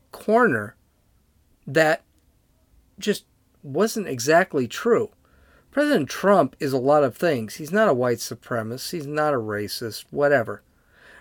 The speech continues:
This looked like Beto, Robert O'Rourke, because he is white, being a pander bear. But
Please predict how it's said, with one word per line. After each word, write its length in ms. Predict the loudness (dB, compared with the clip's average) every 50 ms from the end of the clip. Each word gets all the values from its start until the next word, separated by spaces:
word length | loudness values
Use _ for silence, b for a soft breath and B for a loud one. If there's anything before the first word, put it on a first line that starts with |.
| b b _ _
This 400 | 6 6 6 6 4 2 -2 -4
looked 420 | -6 -2 2 2 2 2 0 -2
like 520 | -2 0 2 2 0 0 -2 -4 -12 -20 _ _ _ _ _ _ _ _ -10
Beto, 500 | -4 0 0 0 2 2 0 0 -2 -6 _ _ _ _ _ _ _ _ _ _ _ _ _ _ _
Robert 360 | 2 4 4 6 4 4 2 4
O'Rourke, 600 | 2 2 4 4 4 4 2 0 -2 -10 -16 _ _ _ _ _ _
because 240 | -6 -4 -4 -2 -2
he 100 | -2 -2
is 200 | -2 -2 -4 -2
white, 420 | -2 0 0 0 -4 -6 -12 -20 _ _ _ _ _ _ _ _ _ _ _ _ _ _
being 460 | -4 -2 -2 0 0 -2 -2 -4 -6 -6
a 460 | -6 -4 -4 -2 -2 -2 -2 -4 -4 -10 _ _ _
pander 380 | -8 -4 -2 0 2 2 0 0
bear. 260 | -2 -4 -6 -6 -12 _ _ _ _ _ _ B B B B B B B B B B _
But 240 | 8 8 8 8